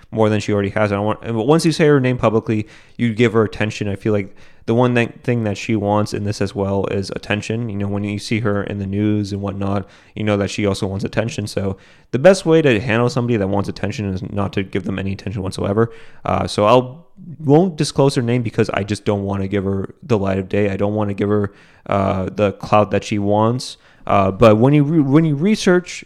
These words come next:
into the story, because I did my research into this, and I, I, I'm from Boston, so obviously, you know, I wanna keep my, my, my eyes in check with this story because I am a sports fan. I do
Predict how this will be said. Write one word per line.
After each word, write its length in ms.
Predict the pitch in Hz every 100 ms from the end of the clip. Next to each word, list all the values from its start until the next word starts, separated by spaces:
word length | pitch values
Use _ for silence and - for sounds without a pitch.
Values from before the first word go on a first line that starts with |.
| -
into 280 | 127 135 139
the 100 | 120
story, 500 | - 104 98 95 - _
because 240 | - 104 110
I 80 | 135
did 140 | 147
my 80 | 135
research 320 | 117 117 104
into 160 | 107 98
this, 280 | 104 98
and 180 | 95 95
I, 400 | 95 92 - 50 - -
I, 160 | - -
I'm 300 | - 101 98
from 180 | - 107
Boston, 420 | 104 101 - 104
so 140 | - 101
obviously, 520 | 98 101 107 98 98 - - - - _ _ _ -
you 100 | 117
know, 140 | 104
I 260 | 98 98 95 - - - _
wanna 220 | 117 123
keep 160 | 123 120
my, 160 | 107 - -
my, 320 | 101 101 - -
my 260 | 101 98
eyes 160 | 101 101
in 80 | 101
check 380 | - 98 -
with 140 | 98 95
this 160 | 95
story 400 | - 98 98 104
because 400 | - - - 95
I 100 | 98
am 240 | 95 92 -
a 60 | -
sports 260 | - 101
fan. 200 | - 117
I 140 | 107 92 98
do 420 | 98 104 98